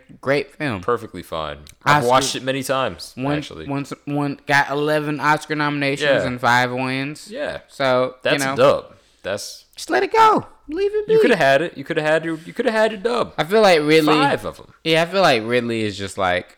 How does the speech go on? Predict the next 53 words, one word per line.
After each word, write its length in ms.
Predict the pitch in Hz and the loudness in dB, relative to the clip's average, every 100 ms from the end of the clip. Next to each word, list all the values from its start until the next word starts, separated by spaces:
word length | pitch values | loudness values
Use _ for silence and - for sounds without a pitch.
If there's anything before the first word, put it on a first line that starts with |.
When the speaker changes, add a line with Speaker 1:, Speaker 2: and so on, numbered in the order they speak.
| _ | _
Speaker 1:
"I 120 | 139 147 | -6 -4
wanna 320 | 139 131 113 - - | -2 -4 -8 -14 -16
go 160 | - 147 | -6 -4
back 320 | 139 139 123 | -2 -4 -4
to 100 | 131 | -6
all 220 | 127 139 | 0 2
my 220 | 135 131 127 | 2 0 2
old 300 | 127 123 120 | 0 0 -4
shit," 420 | - 123 120 - | -4 -2 -2 -4
and 160 | - 85 | -6 -4
just, 200 | 80 80 | -2 0
Speaker 2:
Yeah. 60 | |
Speaker 1:
like, 240 | 113 113 76 76 - - | 0 0 -2 -12 -18 -10
you 120 | 123 | -4
know, 260 | 117 113 110 | -2 0 2
like, 160 | 120 | 2
Speaker 2:
Relive 260 | 113 110 110 | 2 0 4
Speaker 1:
I 60 | 156 | 4
Speaker 2:
his 60 | |
Speaker 1:
hate 80 | 165 98 | 4 2
Speaker 2:
glory 180 | 95 95 | 2 0
Speaker 1:
that. 20 | |
Speaker 2:
days. 380 | 90 90 90 92 | 0 -2 -4 0
Speaker 1:
Like, 120 | 143 | 4
I 60 | 160 | 6
hate 180 | 160 123 | 4 2
that. 180 | 101 101 | 0 2
Like, 160 | 120 | 2
if 100 | 135 | 2
I 140 | 160 175 | 6 6
was 160 | 165 | 6
a, 220 | 147 135 - _ - | 0 -6 -10 _ -4
like, 300 | 113 107 - 120 226 - - | 0 0 -2 -16 -16 -18 -6
if 80 | 131 | 2
I 40 | 156 | 2
had 300 | 151 139 135 | 6 6 6
a 40 | |
big 240 | 101 113 107 | 2 -2 -4
franchise, 920 | 110 110 110 110 110 113 110 - - _ _ _ - | -4 -4 0 0 2 0 -2 -8 -20 _ _ _ -10
and 80 | 98 | -6
I 40 | |
was 100 | 101 | -6
a 20 | 92 | -4
director, 400 | 98 98 92 92 | -2 0 0 -2
and, 220 | 90 - | -4 -6
or 240 | 98 104 - | -2 -2 2
not 160 | 135 113 | 0 0
a 40 | |
franchise, 520 | - 92 85 80 82 | -2 -6 -4 -4 -4
but 160 | 82 85 | -4 -10
a 80 | 85 | -10
good 320 | 87 131 127 | -2 2 2
movie 540 | 117 123 113 113 117 | 2 -2 -2 -6 -10